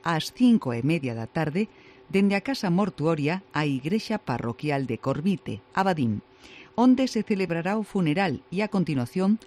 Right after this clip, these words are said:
a inhumación do cadáver no panteón familiar. Favores que agradecerán. Casa Mortuoria, Casa do Cristobo. O rosario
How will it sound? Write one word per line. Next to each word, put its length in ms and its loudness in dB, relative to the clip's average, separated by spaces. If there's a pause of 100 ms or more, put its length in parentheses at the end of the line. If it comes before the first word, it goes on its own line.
(140)
a 160 2
inhumación 400 2
do 160 2
cadáver 400 0 (140)
no 180 2
panteón 640 0
familiar. 640 -4 (1700)
Favores 460 2
que 180 -2
agradecerán. 800 -4 (1300)
Casa 320 0
Mortuoria, 720 0 (300)
Casa 340 -2
do 240 -4
Cristobo. 640 -6 (1400)
O 100 4
rosario 640 0